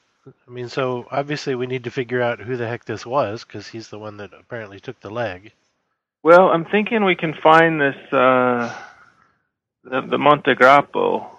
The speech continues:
Speaker 1: Well, that was,
Speaker 2: potentially.
Speaker 1: that was kind of a big battle. I mean, <laughs> it's not like there's only, we find the one
Speaker 2: No.
Speaker 1: person who <laughs> died on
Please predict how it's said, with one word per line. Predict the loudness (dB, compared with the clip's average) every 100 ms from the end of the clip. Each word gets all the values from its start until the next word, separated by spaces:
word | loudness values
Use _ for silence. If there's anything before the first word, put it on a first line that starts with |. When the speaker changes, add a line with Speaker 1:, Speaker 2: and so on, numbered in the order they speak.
| _ _ -16
Speaker 1:
Well, | -6
that | -4 -2
was, | -2
Speaker 2:
potentially. | -4 -14 -16 _ -16
Speaker 1:
that | -14
was | -10
kind | -8 -6
of | -8
a | -10
big | -12 -8
battle. | -4 -2 -2 -6
I | -8
mean, | -8
<laughs> | -8
it's | -8 -4
not | 0 0
like | 0 -4
there's | -2 0
only, | -2 -4 _ -16 -14 -2
we | 0
find | 6 8 8
the | 8
one | 8 8
Speaker 2:
No. | 8
Speaker 1:
person | 10 8 6 2
who | 0 0
<laughs> |
died | 0 4 4 6
on | 6